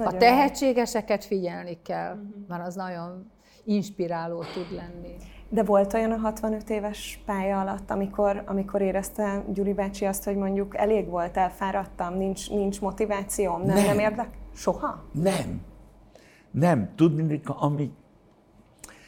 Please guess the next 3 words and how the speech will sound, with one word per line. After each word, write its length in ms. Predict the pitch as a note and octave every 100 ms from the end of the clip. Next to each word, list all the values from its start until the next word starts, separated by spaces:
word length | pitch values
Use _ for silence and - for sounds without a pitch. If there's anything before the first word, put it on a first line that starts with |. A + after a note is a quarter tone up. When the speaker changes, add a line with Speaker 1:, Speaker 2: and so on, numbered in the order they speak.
| - _
Speaker 3:
Ugye 340 | A2 B2+ B2 - - - - - _ _ _
elkezdődött 960 | - D#3 - C3+ A2+ A#2 A2 F#2+ F#2 -
egy 220 | F2 F2